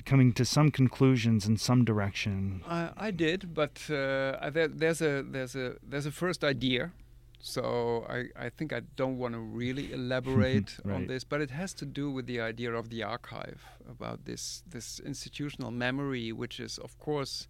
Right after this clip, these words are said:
Speaker 2: hidden in drawers, but it can also be hidden, like, in, like, the, the, the ink drops that are s-, in the washout, for instance. So that, so there are different ways, uh,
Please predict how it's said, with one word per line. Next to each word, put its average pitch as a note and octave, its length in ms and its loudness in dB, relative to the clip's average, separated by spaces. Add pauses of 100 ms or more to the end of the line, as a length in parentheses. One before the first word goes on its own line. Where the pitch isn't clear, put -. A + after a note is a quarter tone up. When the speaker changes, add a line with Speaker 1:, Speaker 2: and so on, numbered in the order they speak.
(180)
Speaker 2:
hidden C3 380 -2
in A2+ 160 -8
drawers, B2+ 680 -4 (500)
but B2 140 -6
it A#2+ 160 -6
can B2 160 -6
also A#2 300 -6
be A2+ 180 -6
hidden, A2+ 400 -6
like, G#2 380 -10
in, A2 520 -8
like, A2+ 320 -12
the, A2+ 220 -8 (340)
the, - 120 -6 (220)
the - 220 -10
ink C3 300 -6
drops - 540 -4
that A2 180 -4
are G#2 80 -4
s-, - 160 -10 (140)
in B2+ 100 -8
the A2+ 80 -4
washout, A2 540 -10
for - 180 -16
instance. - 420 -14
So A#2+ 160 -4
that, C3 140 0 (180)
so C#3 160 -6
there C#3 140 -4
are C#3+ 40 -2
different C3+ 540 -4
ways, C3+ 720 -2 (100)
uh, A#2 240 -4